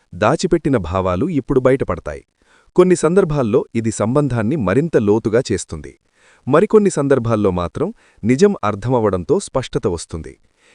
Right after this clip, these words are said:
ఈ స్పష్టత కొంత బాధను ఇచ్చినా, దీర్ఘకాలంలో ఇది మీకు మేలు చేస్తుంది. నిజమైన బంధం ఉంటే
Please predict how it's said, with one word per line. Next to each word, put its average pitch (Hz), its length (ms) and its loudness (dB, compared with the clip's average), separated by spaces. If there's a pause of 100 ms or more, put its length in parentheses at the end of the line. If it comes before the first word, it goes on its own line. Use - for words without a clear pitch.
(120)
ఈ 123 120 2
స్పష్టత - 480 -4 (140)
కొంత 120 240 -2
బాధను 110 440 0
ఇచ్చినా, 98 340 -4 (400)
దీర్ఘకాలంలో 139 800 0 (100)
ఇది 117 160 -2
మీకు 107 240 -2
మేలు 143 300 2
చేస్తుంది. 80 460 -8 (580)
నిజమైన 208 420 4
బంధం 117 400 0
ఉంటే 101 240 0